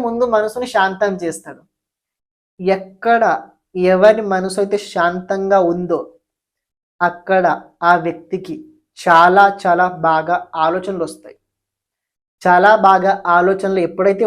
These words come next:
వస్తాయో అప్పుడు ఆ వ్యక్తి ఏ కూడా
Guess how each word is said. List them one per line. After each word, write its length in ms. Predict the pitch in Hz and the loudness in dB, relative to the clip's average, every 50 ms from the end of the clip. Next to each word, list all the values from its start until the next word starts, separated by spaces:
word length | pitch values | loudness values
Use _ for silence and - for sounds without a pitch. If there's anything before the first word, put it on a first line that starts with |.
| 196 185 | 0 0
వస్తాయో 440 | 180 - - - 180 175 160 151 139 - - _ _ _ _ _ _ _ _ _ - 170 170 | -2 -6 -4 -4 -2 -2 -2 -4 -6 -10 -16 _ _ _ _ _ _ _ _ _ -4 -4 -4
అప్పుడు 300 | - - - 214 214 - - - 185 | -4 -6 -6 -4 -4 -2 0 0 0
ఆ 20 | 180 175 180 | 0 0 -2
వ్యక్తి 340 | 175 180 - _ - 208 220 233 _ _ _ _ - 185 185 | -8 -8 -10 _ -12 -12 -12 -12 _ _ _ _ -8 -4 0
ఏ 60 | 196 214 214 - - - | 0 0 0 -2 -2 -4
కూడా 140 | 196 196 | -4 -4